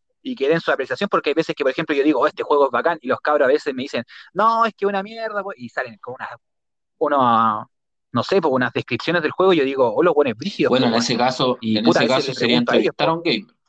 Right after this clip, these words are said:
Speaker 2: porque esos weones sí son gamers. O sea, tienen
Speaker 1: Sí,
Speaker 2: su
Speaker 1: pues.
Speaker 2: puta silla
Speaker 1: Sí, pues, los
Speaker 2: gamer,
Speaker 1: cabros sí, pues.
Speaker 2: piensan como gamer, weón, se enojan como gamer, weón, les duele en el arma, en el alma perder una weá, po, ¿cachai? O sea, como que prácticamente, no sé,
Speaker 1: O
Speaker 2: pues,
Speaker 1: sea,
Speaker 2: weón, les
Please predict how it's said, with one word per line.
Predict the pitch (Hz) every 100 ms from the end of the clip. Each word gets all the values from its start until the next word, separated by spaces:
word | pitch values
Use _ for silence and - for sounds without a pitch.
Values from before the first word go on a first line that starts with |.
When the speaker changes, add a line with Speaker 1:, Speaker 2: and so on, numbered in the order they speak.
| -
Speaker 2:
porque | 104 107
esos | 107 104
weones | 98 101 -
sí | 110
son | 131 151
gamers. | 180 - - _ _
O | -
sea, | - 101 101 98 - - _ -
tienen | 131 131
Speaker 1:
Sí, | -
Speaker 2:
su | 240
Speaker 1:
pues. |
Speaker 2:
puta | 196 120 107
silla | 123 113 107 110 120 127 175 240 233
Speaker 1:
Sí, | 240
pues, | 240
los | 240
Speaker 2:
gamer, | 240
Speaker 1:
cabros | 190 196 190 -
sí, | 262
pues. | 143
Speaker 2:
piensan | 123 123 117
como | 110 110
gamer, | 107 117 117 110 107 107
weón, | 107 107 113
se | - 117
enojan | 120 143 131 120
como | - 117 110
gamer, | 113 113 113 107 107
weón, | 104 107 107 110 107 - _ _ _ -
les | 110 110
duele | 131 131
en | 117
el | 110 107
arma, | 156 165 147 139 127 -
en | 120 113
el | 107
alma | 131 175 170 165 165
perder | 165 160 175 185
una | 175 170 170
weá, | 202 262 196
po, | - - -
¿cachai? | 104 - 139
O | 139
sea, | 135 131
como | 127 117 110
que | 110 107 107
prácticamente, | 120 120 117 117 123 120 - 110 107 110
no | 107
sé, | - 180 214
Speaker 1:
O |
Speaker 2:
pues, | -
Speaker 1:
sea, | 104
Speaker 2:
weón, | 117 113 113
les | 107 104